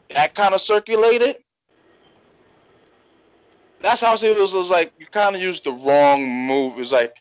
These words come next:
you kinda used a movie. It was like, even though your biggest blockbuster is, like, you kinda, like, try to promote, like, a movie that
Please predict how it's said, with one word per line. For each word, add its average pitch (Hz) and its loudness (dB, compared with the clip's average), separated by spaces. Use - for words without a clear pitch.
you 139 -18
kinda 202 0
used 196 -4
a 160 4
movie. 165 -2
It 156 0
was 147 -4
like, 147 0
even 185 -2
though 196 2
your 170 -4
biggest 143 -4
blockbuster 123 -2
is, 120 -6
like, 117 -2
you 147 -20
kinda, 202 0
like, 175 0
try 175 2
to 160 2
promote, 156 -4
like, 135 -6
a 113 0
movie 143 -4
that 117 -2